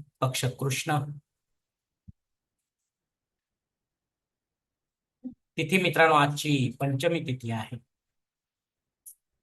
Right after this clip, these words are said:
सकाळी सात वाजून बावन्न मिनिटानंतर षष्ठी तिथीला सुरुवात होईल. वार शनिवार आहे. नक्षत्र मित्रांनो, आजचे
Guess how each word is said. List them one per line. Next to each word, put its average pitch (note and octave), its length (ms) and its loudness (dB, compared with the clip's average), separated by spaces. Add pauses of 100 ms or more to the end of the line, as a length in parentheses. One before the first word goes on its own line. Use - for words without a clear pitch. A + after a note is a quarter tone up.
(320)
सकाळी C#3+ 500 6
सात C#3+ 360 6
वाजून E3 260 4
बावन्न C3+ 320 4
मिनिटानंतर C#3 500 -2
षष्ठी D3+ 440 -2
तिथीला C3 400 -2
सुरुवात A#2 440 -6
होईल. G#2 140 -10 (480)
वार B2+ 220 8
शनिवार C#3 420 4
आहे. D3+ 280 4 (680)
नक्षत्र D#3 460 4
मित्रांनो, E3+ 360 2
आजचे D3 420 2